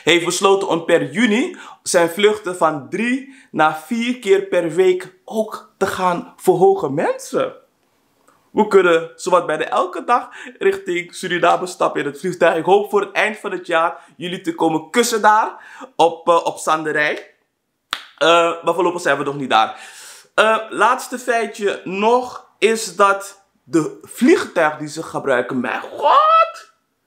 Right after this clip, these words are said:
vierhonderddrie passagiers, de Boeing zeven zeven zeven drie honderd.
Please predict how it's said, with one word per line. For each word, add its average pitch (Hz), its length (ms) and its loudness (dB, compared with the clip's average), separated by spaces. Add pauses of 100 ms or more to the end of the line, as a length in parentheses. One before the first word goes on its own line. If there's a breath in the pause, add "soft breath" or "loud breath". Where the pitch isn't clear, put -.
(140)
vierhonderddrie 208 920 0
passagiers, 214 1120 -2 (300)
de 165 120 -2
Boeing 190 520 4 (180 loud breath)
zeven 196 380 2
zeven 185 340 -2
zeven 170 420 2
drie 185 180 2
honderd. 190 840 2